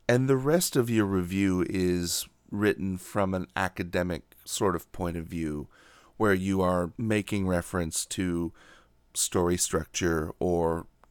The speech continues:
academic analysis, and you don't separate that, or, or rather, if it takes a hard enough turn into serious opinion land,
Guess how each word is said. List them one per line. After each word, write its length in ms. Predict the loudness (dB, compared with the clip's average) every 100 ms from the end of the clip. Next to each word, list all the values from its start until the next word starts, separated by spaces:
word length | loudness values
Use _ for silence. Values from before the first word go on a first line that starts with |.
| _
academic 560 | -6 -4 -2 0 0 -2
analysis, 1000 | -2 -2 -4 -4 -4 -6 -6 -8 -12 -14 _ _ -20 -20 0
and 280 | 2 2 0
you 120 | -2
don't 600 | 2 2 4 0 -4 -14 -6
separate 880 | -4 0 0 0 0 0 0 -4 -12
that, 360 | -4 -2 -2 -2
or, 160 | -2 0
or 260 | 0 0 -2 -6 -12 -12 -12
rather, 500 | -2 0 2 0 -2 -10 -20 -10
if 160 | -6
it 120 | -6 -6
takes 320 | -6 -4 -6
a 60 |
hard 320 | -8 -4 -2 -2
enough 320 | -4 -6 -8
turn 540 | -8 -2 -2 -2 -6 -14 _ _ _
into 600 | -2 -2 -2 -2 -2 -2 -6 _ _ _ _
serious 680 | -4 0 2 2 0 -2
opinion 560 | -6 -4 -2 0 -2 -4
land, 480 | -8 -10 -12 -14